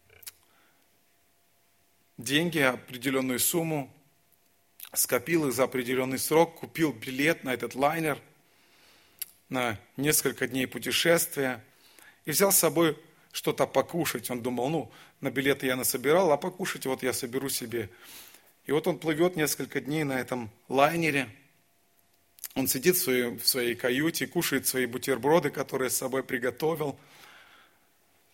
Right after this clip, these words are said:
И он видит, что вообще-то там на лайнере официант или,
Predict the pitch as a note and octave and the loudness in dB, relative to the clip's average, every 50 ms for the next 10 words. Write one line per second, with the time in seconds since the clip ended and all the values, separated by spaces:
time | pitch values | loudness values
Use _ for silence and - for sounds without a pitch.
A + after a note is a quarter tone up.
0 | _ _ _ _ _ _ _ _ _ _ _ - C#3 D3 D3 D#3+ F#3+ F#3 G3+ F#3 | _ _ _ _ _ _ _ _ _ _ _ 0 0 0 0 0 0 -2 0 0
1 | - - - F3 D#3+ D#3 C#3+ C3+ C3+ C3+ - - G#3 A3 - E3 C#3+ - C#3 C3 | 0 0 4 6 6 6 8 6 4 4 2 2 2 2 0 -2 -2 0 0 0
2 | C3 C3+ C3+ C#3 D#3 E3 E3+ D#3 C#3+ C3+ B2+ A#2+ B2 A2+ G#2 - - - - - | 2 2 4 6 6 6 6 4 4 2 2 2 0 -2 -4 -8 -16 -20 -20 -20
3 | - - _ _ - - _ _ - - _ - - C3 - C#3 - - - E3 | -20 -20 _ _ -20 -20 _ _ -20 -20 _ -8 -6 -4 -2 0 2 4 6 6
4 | E3+ F3+ F3+ - C3 B2 B2+ B2+ B2 | 6 4 4 0 -2 0 0 0 0